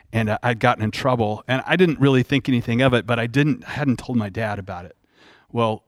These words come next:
one, the principal called up my dad and said,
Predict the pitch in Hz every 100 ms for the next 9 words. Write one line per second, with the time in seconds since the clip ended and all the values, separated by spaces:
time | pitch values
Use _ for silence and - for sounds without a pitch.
0 | - 123 131 - 113 143 143 110 104 -
1 | 113 107 95 101 95 104 98 90 - -
2 | 107 98 - 101 98